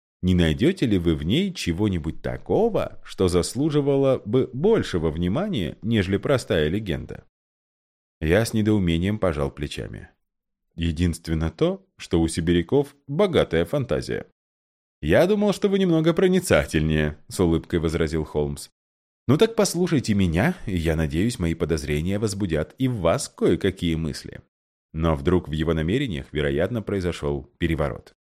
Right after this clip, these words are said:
«Я не хочу говорить вам ничего преждевременно», отрезал он вдруг неожиданно.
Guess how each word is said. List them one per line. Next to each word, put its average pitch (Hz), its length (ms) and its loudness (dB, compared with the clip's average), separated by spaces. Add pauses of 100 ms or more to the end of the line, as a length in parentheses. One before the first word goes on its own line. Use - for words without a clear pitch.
(200)
«Я 220 180 4
не 208 100 2
хочу - 280 2
говорить 90 320 0
вам 87 200 0
ничего 80 320 -2
преждевременно», 65 720 -6 (220)
отрезал 78 560 -2
он 120 300 -2
вдруг 92 360 -2
неожиданно. 87 720 -2